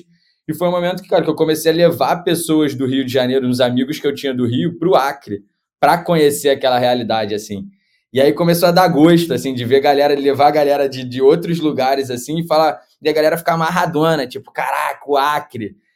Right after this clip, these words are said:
E aí eu pa-, passei dessa, daquele momento de ter essa piadinha que vocês fazem aí, "Ah, o Acre existe", e quando você é criança, você fica, "Porra, eu moro num lugar que não existe", que todo mundo zoa a parada.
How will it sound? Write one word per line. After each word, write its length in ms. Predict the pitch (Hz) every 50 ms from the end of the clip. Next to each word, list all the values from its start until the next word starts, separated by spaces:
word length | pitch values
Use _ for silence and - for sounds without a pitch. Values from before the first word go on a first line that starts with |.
| _ _ _ -
E 80 | 135
aí 80 | 143 156
eu 160 | 180 185 175
pa-, 180 | - - 127 156
passei 500 | - - 165 160 160 160 - 175 185 190
dessa, 400 | 190 208 196 196 - 170 156 135
daquele 320 | 139 147 143 - 156 147 147
momento 340 | 147 143 139 143 135 127 123
de 140 | 120 127 123
ter 140 | - 156
essa 200 | 156 160 160 160
piadinha 580 | - - - 143 131 127 - 110 131 135 131 113
que 60 | -
vocês 340 | 117 127 123 123 120 117 -
fazem 420 | - - 123 123 120 110 113 113 107
aí, 240 | 110 113 117 107 - - _ _ _ _ _
"Ah, 220 | - 139 170 175 160
o 60 | 151
Acre 300 | 156 175 - - 165 160
existe", 600 | 151 127 - 120 160 190 180 165 - - - 110 - -
e 80 | 123 123
quando 240 | 135 156 160 156
você 260 | 143 156 147 - 165 151
é 60 | 147
criança, 480 | - - 143 143 147 147 143 135 127 -
você 140 | - 139 139
fica, 240 | - 151 143 135
"Porra, 280 | - - 143 175 160 143
eu 60 | 139
moro 220 | 139 147 160 170 165
num 140 | 170 165
lugar 260 | 160 151 151 160 165 170
que 80 | 165
não 80 | 160 170
existe", 640 | 175 160 127 113 135 160 170 165 165 170 170 170 -
que 120 | _ _
todo 240 | - 143 151 156 160
mundo 240 | 160 165 170 156 151
zoa 440 | 123 117 131 147 156 156 147 139 135
a 40 | 131
parada. 560 | - 131 123 120 123 135 143 139 117 117